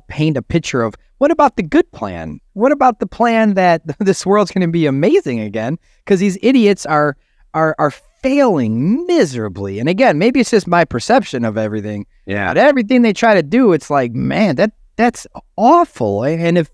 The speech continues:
Speaker 1: the masses believe it, I'm just sick of 'em at that point, man. It's like, are you, like, it's,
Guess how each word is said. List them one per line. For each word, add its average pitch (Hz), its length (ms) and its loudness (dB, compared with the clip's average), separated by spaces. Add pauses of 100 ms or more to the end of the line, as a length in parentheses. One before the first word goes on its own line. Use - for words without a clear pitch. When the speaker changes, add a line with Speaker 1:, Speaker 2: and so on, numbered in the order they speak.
Speaker 1:
the 147 140 0
masses 202 480 2
believe 147 420 2
it, 123 220 -2 (420)
I'm - 160 2
just - 280 -8
sick - 220 -2
of 92 80 -6
'em 92 140 -4
at 85 80 -4
that 98 200 -4
point, 92 220 -6
man. 104 200 -4
It's - 160 -6
like, 98 160 -6
are 113 100 -4
you, 175 200 -2 (120)
like, 120 320 -6 (240)
it's, 139 260 -8